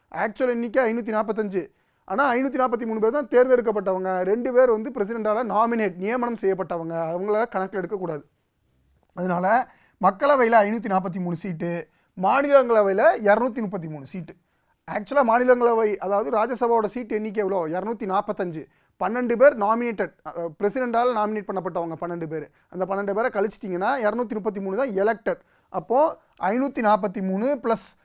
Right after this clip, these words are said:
எ-, இருநூத்தி முப்பத்தி மூணு அப்படின்னா, எழுநூத்தி எழுவத்தாறு.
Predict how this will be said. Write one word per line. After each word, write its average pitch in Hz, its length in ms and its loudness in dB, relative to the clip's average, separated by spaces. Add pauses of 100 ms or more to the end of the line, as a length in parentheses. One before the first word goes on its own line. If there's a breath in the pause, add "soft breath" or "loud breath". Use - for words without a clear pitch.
(200)
எ-, 202 220 0
இருநூத்தி 220 420 0
முப்பத்தி 208 380 -4
மூணு 202 320 -4
அப்படின்னா, 196 340 -2 (180)
எழுநூத்தி 208 400 -2
எழுவத்தாறு. 185 720 -4